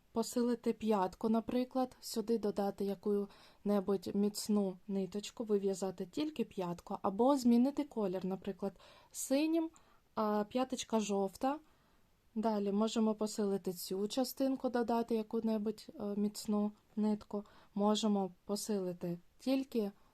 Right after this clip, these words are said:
цю частинку, або зробити її іншого кольору, наприклад, гумку тут на початку, або полосочками. Один колір,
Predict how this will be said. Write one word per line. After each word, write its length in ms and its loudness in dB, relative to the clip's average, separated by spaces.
цю 260 -2
частинку, 680 -2
або 340 2
зробити 540 -2
її 400 -4
іншого 540 0
кольору, 440 -4
наприклад, 540 -6
гумку 500 0
тут 280 -6
на 120 2
початку, 800 0
або 580 2
полосочками. 760 -2
Один 360 2
колір, 480 2